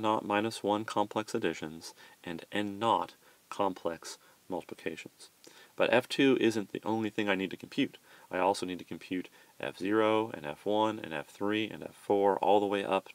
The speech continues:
to n naught minus one. So let's think about that. If I have to do this same type of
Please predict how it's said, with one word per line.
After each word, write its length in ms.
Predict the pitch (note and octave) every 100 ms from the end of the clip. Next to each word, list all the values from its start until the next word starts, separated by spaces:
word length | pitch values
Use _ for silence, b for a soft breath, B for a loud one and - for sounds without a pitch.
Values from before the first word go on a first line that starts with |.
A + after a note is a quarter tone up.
| -
to 400 | - F#2 F2+ F2 B B B B B
n 220 | - F2
naught 300 | F2 F2 - - _
minus 380 | D#2 D#2 D#2+ -
one. 160 | - - _ _ _ _ _ _ _ _ _ b b b b b b -
So 160 | B2+
let's 160 | B2 -
think 160 | A#2+
about 220 | G2+ F2+ -
that. 120 | E2
If 100 | F2
I 120 | G2+
have 180 | A2 A2
to 80 | F#2
do 180 | G#2
this 180 | F#2+ E2+
same 400 | - G2+ G#2 A2
type 340 | - G#2 G2+ -
of 480 | F2+ E2+ D#2+ -